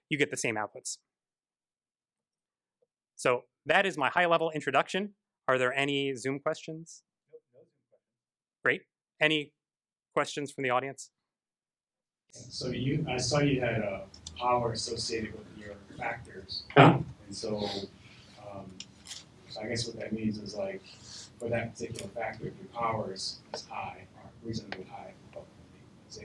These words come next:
Speaker 2: whatever you specify,
Speaker 1: Sure.
Speaker 2: then you're saying that if you find that that factor is signi-,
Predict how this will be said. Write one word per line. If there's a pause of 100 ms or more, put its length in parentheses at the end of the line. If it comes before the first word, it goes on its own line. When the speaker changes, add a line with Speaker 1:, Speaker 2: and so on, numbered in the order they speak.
(100)
Speaker 2:
whatever
you
specify,
Speaker 1:
Sure. (220)
Speaker 2:
then
you're
saying
that (720)
if
you
find
that
that
factor
is
signi-,